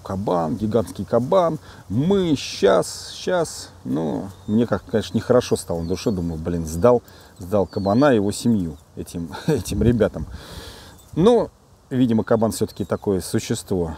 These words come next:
он давно живет на свете и все эти фокусы знает, и, э, так он не попался. Искали его они, искали, ну, так, конечно, там, так, так себе охотники-то у нас с бутылочкой.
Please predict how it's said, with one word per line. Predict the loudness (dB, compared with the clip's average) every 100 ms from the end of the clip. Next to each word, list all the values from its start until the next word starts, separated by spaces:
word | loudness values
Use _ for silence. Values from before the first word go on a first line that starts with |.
| -10
он | -6 -4 -4 -10 -20 -20 -10
давно | 0 4 4
живет | 4 4 2
на | -2
свете | -2 -4 -4
и | -10
все | -8 -6
эти | -6 -6
фокусы | -8 -8 -8 -8
знает, | 0 2 2 0 -8 -20 -20 -20 -20 -8
и, | -4 -4 -4 -8 -16 -20 -20 -20 -20 -14 -14 -14 -20 -20 -20 -20 -20 -20 -20 -20 -20 -20 -18 -10
э, | -8 -8 0
так | 0 2
он | 2
не | 2
попался. | 0 0 -4 -4 -14 -10
Искали | -8 2 2 4
его | 0 0 0
они, | 0 -4 -6
искали, | -8 -6 -2 0 0
ну, | -4 -4
так, | -6 -6 -14 -20 -20
конечно, | -18 -16 -18 -18
там, | -16 -18 -20 -18 -6
так, | -6 -6 -4
так | -4 -4
себе | -8 -8
охотники-то | -2 -2 -2 -6 -2
у | 0
нас | 0 -2 -14 -20 -20 -14
с | -4
бутылочкой. | -2 2 2 0 -4 -10